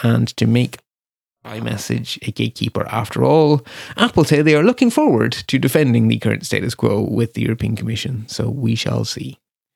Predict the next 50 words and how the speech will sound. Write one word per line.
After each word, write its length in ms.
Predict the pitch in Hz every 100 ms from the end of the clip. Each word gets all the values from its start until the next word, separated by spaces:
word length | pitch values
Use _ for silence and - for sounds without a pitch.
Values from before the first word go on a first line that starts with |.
| _ - - -
And 100 | 151
then 120 | 185 170
finally, 400 | 196 190 135 131
another 200 | 156 131
related 440 | 127 113 110 -
story 360 | - 110 110 113
to 200 | - 107
European 500 | 113 117 117 117 113
regulation 680 | 110 110 113 113 - 110 120 -
is 180 | 117 107
that 300 | 113 117 - -
in 280 | 131 131 -
a 200 | 135 135
filing 580 | - 185 233 240 226 185
to 200 | - 175
the 180 | 165 151
Securities 440 | 117 139 185 180
and 100 | 160
Exchange 460 | 151 - 156 139 -
Commission, 340 | - - -
of 80 | 101
all 180 | 117 120
things, 360 | - 117 135
a 220 | 113 110 117 -
ten 380 | - 160 147
K 340 | - - 143 131
form, 320 | - 104 101
I 60 | 101
believe 240 | 110 110
it 80 | 120
was, 560 | 160 214 240 196 - - - - - - - - -
Apple 340 | 190 202 196
have 440 | 156 180 190 180 165
basically 300 | 156 - 131
said 180 | 127
that 120 | 131 135
a 120 | 139
big 280 | 175 180 165
risk 360 | 165 170 -
facing 340 | - 147 - 120
them 100 | 123
in 60 |
the 80 | 120
future 400 | 147 151 - 110
is 80 | 120
that 140 | 117
they 80 | 117
will 120 | 117
be 120 | 120
forced 600 | 120 - 160 123 - -